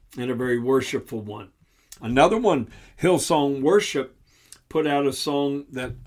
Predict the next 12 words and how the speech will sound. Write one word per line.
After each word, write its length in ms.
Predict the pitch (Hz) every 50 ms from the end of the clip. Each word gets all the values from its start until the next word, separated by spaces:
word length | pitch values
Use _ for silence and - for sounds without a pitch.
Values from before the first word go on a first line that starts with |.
| - - - - - - -
I've 180 | - - 156 147
wept 320 | 143 151 156 - - - -
to 100 | - 151
many 340 | 139 139 143 147 147 143 131
times. 600 | - 135 123 117 110 104 98 107 - - - - _ -
Such 640 | - - - - - 185 185 180 175 - - - - 160 113 113
beautiful, 880 | - 135 165 190 202 180 185 - - - 143 135 135 135 131 131 - _ _ _ - - _ _ -
beautiful 420 | - 151 165 156 131 - 139 135
lyrics 640 | 131 135 139 139 131 123 123 123 - - - - - _ _ _ - _ _ _ -
that 160 | 139 135 139
just 280 | - 151 147 147 - -
expand 1040 | 147 - - - - _ - 180 175 180 185 190 190 185 185 185 175 170 170 -